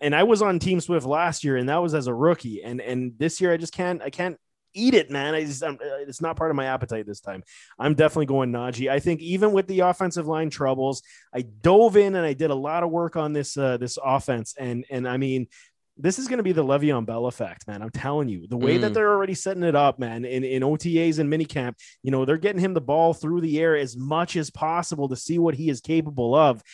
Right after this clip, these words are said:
Speaker 1: I mean, we're gonna see Le'Veon Bell two point oh, and it might even be more successful in the pass game because Najee is a bigger man.
Speaker 2: You know what's gonna be scary is when they go three wide with the receivers that they have,
Speaker 1: Oh.
Speaker 2: and then they pull Najee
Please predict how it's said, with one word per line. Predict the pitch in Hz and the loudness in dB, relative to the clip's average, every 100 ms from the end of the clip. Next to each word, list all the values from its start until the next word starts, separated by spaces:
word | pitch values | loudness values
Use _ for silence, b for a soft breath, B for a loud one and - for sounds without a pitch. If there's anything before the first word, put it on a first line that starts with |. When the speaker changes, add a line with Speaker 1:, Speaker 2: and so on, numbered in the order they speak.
| B B | B B
Speaker 1:
I | 131 | -6
mean, | 135 | -4
we're | 127 165 | -2 -2
gonna | 180 | -2
see | 165 151 | -4 -4
Le'Veon | 123 139 143 135 113 | -2 -2 0 -2 -2
Bell | 123 117 | -2 -2
two | 151 | -4
point | 143 147 123 | -2 -4 0
oh, | 135 120 | 0 0
and | 120 | -2
it | |
might | 127 147 | -2 -2
even | 151 147 | -2 -2
be | 127 | -4
more | 120 123 135 | -2 -2 -4
successful | - - - 135 - 160 135 | -8 -10 -6 -6 -4 -4 -2
in | 123 | -4
the | 110 | -6
pass | 135 143 - | -6 -6 -4
game | 180 202 - B - | -4 -4 -6 B -10
because | 135 151 120 | -2 -2 -2
Najee | 123 123 120 113 | -4 -4 -6 -8
is | 117 | -8
a | 110 | -8
bigger | 110 107 101 | -8 -10 -10
man. | 90 - _ _ _ _ _ _ _ | -12 -16 _ _ _ _ _ _ _
Speaker 2:
You | 117 | 0
know | |
what's | 139 | 0
gonna | 131 | 0
be | 113 | -2
scary | - - 104 113 120 - _ _ - | -2 0 2 2 -2 -10 _ _ -8
is | 107 101 | -8 -2
when | 110 107 107 - - | 0 2 -2 -6 -12
they | 104 104 | -6 -2
go | 113 104 | 0 -2
three | - 117 135 | -4 0 2
wide | 113 113 113 | 4 2 2
with | 107 | -2
the | 101 | -6
receivers | 101 - 110 107 | -8 -4 -4 -2
that | 110 | -4
they | 104 | -4
have, | 95 104 113 120 b | -2 0 0 -4 b
Speaker 1:
Oh. | 170 | -16
Speaker 2:
and | 104 110 | -8 -4
then | |
they | 110 107 | -2 -2
pull | 117 104 | -2 -2
Najee | 101 104 101 107 | 0 0 -2 -6